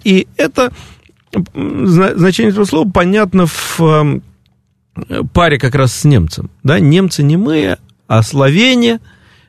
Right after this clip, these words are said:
так, собственно, это слово и в древнерусском языке произносилось, словения, а это тот, кто обладает словом, то есть умеет говорить. В этом смысле, э, умение говорить есть, эм, как раз,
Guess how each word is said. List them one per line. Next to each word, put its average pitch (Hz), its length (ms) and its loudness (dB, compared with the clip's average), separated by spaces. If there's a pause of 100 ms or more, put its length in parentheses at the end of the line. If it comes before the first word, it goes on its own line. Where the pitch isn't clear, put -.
так, 123 240 0
собственно, 110 340 0
это 101 160 0
слово 104 280 2
и 101 40 4
в 98 60 0
древнерусском 98 580 2
языке 98 300 0
произносилось, 107 680 0 (360)
словения, 117 800 2
а 107 480 -4
это 175 280 -4
тот, 190 160 -2
кто - 140 -2
обладает 170 460 0
словом, 95 500 2
то - 100 0
есть 117 160 0
умеет 135 320 2
говорить. 127 580 -2 (540)
В 165 60 2
этом 247 260 0
смысле, 214 580 0 (120)
э, 185 80 2
умение 170 760 2
говорить 190 560 0
есть, 208 580 -2
эм, - 1500 -2
как 131 200 -2
раз, 180 240 0